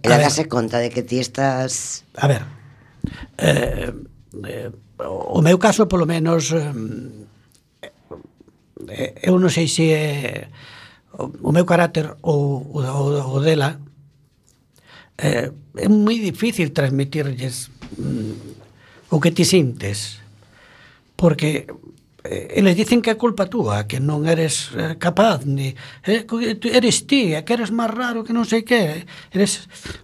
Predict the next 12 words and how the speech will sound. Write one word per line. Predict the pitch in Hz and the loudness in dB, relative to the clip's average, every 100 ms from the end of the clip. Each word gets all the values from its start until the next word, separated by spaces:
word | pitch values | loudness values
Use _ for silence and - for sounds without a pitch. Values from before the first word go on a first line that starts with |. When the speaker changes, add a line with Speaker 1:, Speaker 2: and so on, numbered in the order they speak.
| - | -4
Speaker 2:
unha | 214 233 | 2 4
persona | 226 226 - 262 233 | 4 2 2 2 2
que | 208 | 2
non | 233 214 | -2 0
se | 220 | 0
pode | 233 233 226 | 0 0 2
convivir | 226 214 220 | 0 0 -2
contigo. | 202 196 147 | -2 -2 -2
Eu, | 135 | -4
pero, | 123 135 123 | -6 -8 -8
a | 135 147 | -4 2
ver, | 180 151 | 2 2